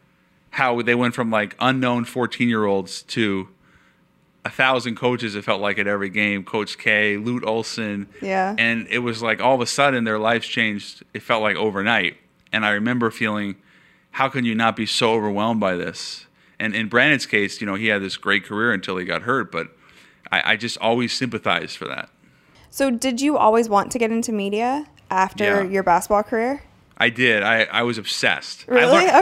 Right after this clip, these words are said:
Speaker 2: Okay.
Speaker 1: Rachel, I wasn't exactly the greatest student,
Speaker 2: <laughs>
Speaker 1: but I learned how to read from reading the New York Times sports section as a kid. That
Speaker 2: Oh,
Speaker 1: was, like,
Speaker 2: cool.
Speaker 1: how I,
Speaker 2: Yeah.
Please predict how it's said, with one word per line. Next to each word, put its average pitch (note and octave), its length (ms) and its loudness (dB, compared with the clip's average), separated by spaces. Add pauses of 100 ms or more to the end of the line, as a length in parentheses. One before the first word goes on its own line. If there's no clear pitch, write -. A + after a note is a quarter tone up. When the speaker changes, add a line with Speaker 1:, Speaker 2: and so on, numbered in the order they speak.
Speaker 2:
Okay. D#4+ 320 6
Speaker 1:
Rachel, D#3+ 240 4
I C3+ 80 6
wasn't G3 300 4
exactly C#3 360 2
the A2+ 120 -2
greatest G2+ 460 2
student, F3 360 -8 (100)
Speaker 2:
<laughs> - 300 -6
Speaker 1:
but - 300 2
I C3 140 6
learned D3 260 4
how D3 100 2
to C3 100 2
read B2 540 2
from A#2 180 0
reading A#2+ 220 2
the A2 80 0
New G#2+ 120 0
York G#2+ 180 -2
Times G2+ 340 -4
sports - 380 -4
section F#2 280 -4
as E2+ 120 -6
a D#2+ 60 -10
kid. D#2 280 -6
That F#2+ 120 0
Speaker 2:
Oh, D4 80 6
Speaker 1:
was, E4+ 100 2
like, F#4+ 160 2
Speaker 2:
cool. E4+ 80 2
Speaker 1:
how D4+ 140 0
I, - 100 2
Speaker 2:
Yeah. C4 180 0